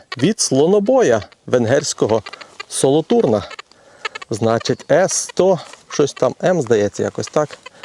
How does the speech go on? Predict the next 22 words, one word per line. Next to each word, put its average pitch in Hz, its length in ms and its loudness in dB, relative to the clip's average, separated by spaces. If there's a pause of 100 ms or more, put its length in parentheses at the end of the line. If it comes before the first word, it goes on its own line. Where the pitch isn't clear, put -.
(320)
швейцарського. 117 1000 0 (280)
Ну, 294 180 2
вони 135 360 2
були 135 280 0
назброєні 123 520 0
у 175 240 -2 (420)
венгрів, 110 420 0 (280)
мадярів. 110 400 0 (800)
Ось - 180 0
така - 260 0
кулька, 254 440 0 (180)
тобто - 260 0
залишки 110 560 0
вершка 120 420 -2
самої 180 300 0
кулі, 277 260 2 (360)
прилетіло. 123 680 2 (500)
Десь 135 240 2
там 110 260 0
був 113 280 0 (180)
далеко 117 420 2
слонобій 117 560 0